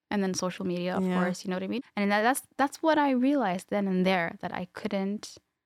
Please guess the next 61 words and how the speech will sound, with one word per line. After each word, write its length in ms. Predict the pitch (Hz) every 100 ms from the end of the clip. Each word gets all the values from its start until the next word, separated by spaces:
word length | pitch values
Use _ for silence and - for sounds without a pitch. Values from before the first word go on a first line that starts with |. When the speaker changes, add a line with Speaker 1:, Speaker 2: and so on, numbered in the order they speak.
| _ _ _ _ _
Speaker 1:
rely 540 | 185 196 190 196 185
on 180 | 185 185
any 180 | 196 208
place 380 | 190 196 175 170
to 140 | -
be 260 | 180 175 165
my 200 | 170 170
source 300 | 165 170 160
of 120 | 156 -
iman. 380 | 151 147 147 160 -
You 200 | 202 214
Speaker 2:
Mm. 40 |
Speaker 1:
can't. 400 | 180 240 175 - -
And 100 | 202
I 80 | 190
think 160 | 233
Speaker 2:
Mm-hmm. 40 | 170
Speaker 1:
that's 220 | 226 -
what 80 | 208
a 40 |
lot 140 | 185 180
of 100 | 185
us 60 |
do 140 | - 175
when 100 | 180
we 80 | 180
say, 200 | 170 175
"Oh, 80 | 180
I'm 160 | 175 190
gonna 140 | 208
go 300 | 190 214 208
and 120 | 190
make, 240 | 196 196 - _ _ _ _ _ -
we're 160 | 190 196
gonna 160 | 214
go 120 | 208 214
to 80 | 202 - -
Cairo 380 | 190 190 185
or, 160 | 180 175
or 160 | 170 -
Egypt 420 | 196 185 175 -
or, 200 | 170 165
you 120 | 175
know, 160 | 180 - 254 262 _
Saudi 640 | - - 185 185 185 175 175
or 100 | 190
wherever 360 | 247 302 294
it 120 | 214 202
is." 160 | 185
We're 100 | 190
Speaker 2:
Mm-hmm. 100 | 190
Speaker 1:
running 240 | 196 233 226
away 280 | 190 185
from, 420 | 190 185 180 185 214
I 80 | 185
think, 200 | 175 185
accountability 600 | - 180 180 185 170 170
of 80 | 160
ourselves. 640 | 156 - 151 - - - -
Speaker 2:
SubhanAllah. 760 | 208 196 185 175 180 175 175 180
Speaker 1:
Yeah. 240 | 185 147